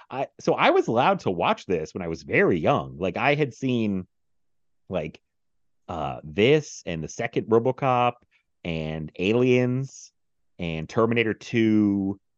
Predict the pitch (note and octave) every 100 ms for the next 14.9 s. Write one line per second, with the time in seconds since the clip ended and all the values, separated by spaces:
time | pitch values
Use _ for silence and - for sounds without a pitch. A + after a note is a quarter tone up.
0 | _ _ F2 - A#2 A#2 A2+ F2 G2 G2+
1 | F#2 - A2+ F#3+ G#3 G#2+ G2+ G2 - -
2 | - G2+ - - - _ - - - -
3 | - - - F4+ - - - - D#4+ D3
4 | - C3 D#3 B2 G#2 - - - - D#3+
5 | D3+ D3+ D3 D3 - _ _ - C#3+ C#3+
6 | C#3 C3+ C3+ C3 - - B2+ B2 A#2+ A2+
7 | G2+ G2 F#2 - _ _ G#2+ C3+ D3 A#2
8 | A2+ A2+ A2+ A2 A#2+ A#2+ A2 A2 - -
9 | F#2+ D3+ C3 B2+ C3 B2 D3 E3 D3 F#3
10 | D#3+ D#3+ E3 D3+ C#3 C#3+ C#3+ D4+ - F#2+
11 | G2+ F#2+ E2 E2 G#2 D#2+ - _ _ _
12 | _ _ - C3 - C#3+ A#2+ - B2+ C3
13 | - G#2 F#2 - - F#2+ F#2+ G#2+ G#2+ F#2
14 | E2 G2+ A#2 C#2 C2 E2+ E2+ E2+